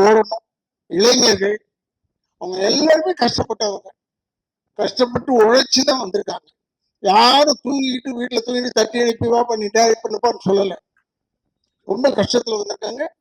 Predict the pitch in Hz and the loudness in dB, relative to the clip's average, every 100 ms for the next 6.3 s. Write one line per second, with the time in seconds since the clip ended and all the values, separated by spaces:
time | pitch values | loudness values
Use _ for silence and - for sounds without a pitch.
0 | _ _ _ _ _ 202 196 302 294 277 | _ _ _ _ _ -4 0 2 2 2
1 | 311 247 - - 233 247 208 - - 156 | 2 -2 -4 -2 -2 0 -4 -4 -8 -6
2 | 165 151 143 - _ _ _ _ _ _ | -6 -8 -14 -18 _ _ _ _ _ _
3 | _ _ _ _ - 180 208 214 196 - | _ _ _ _ -6 2 4 4 2 -6
4 | _ _ 202 165 - _ _ _ _ 508 | _ _ -8 -8 -8 _ _ _ _ -20
5 | 494 - 208 247 233 233 247 202 202 226 | -10 -2 0 0 -4 -6 -4 -4 -2 -2
6 | - 214 - | -2 -6 -10